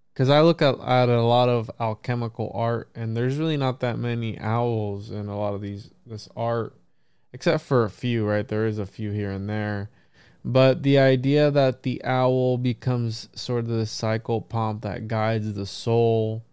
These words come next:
to the next level, it does, 'cause you, you're saying that these people would see owls before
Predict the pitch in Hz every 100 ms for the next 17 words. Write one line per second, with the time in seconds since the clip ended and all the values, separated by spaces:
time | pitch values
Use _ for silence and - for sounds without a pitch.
0 | _ _ _ _ - 131 117 107 110 107
1 | - - - - _ _ _ _ _ _
2 | _ _ 120 120 127 123 135 135 143 147
3 | _ _ _ _ _ - 143 156 151 160
4 | 160 156 147 139 - - _ _ _ _
5 | _ _ _ _ _ _ _ _ _ _
6 | _ _ _ 151 143 143 139 135 151 143
7 | 123 110 135 123 139 127 123 110 - 135
8 | - 120 120 117 113 107 - 120 113 113
9 | 113 110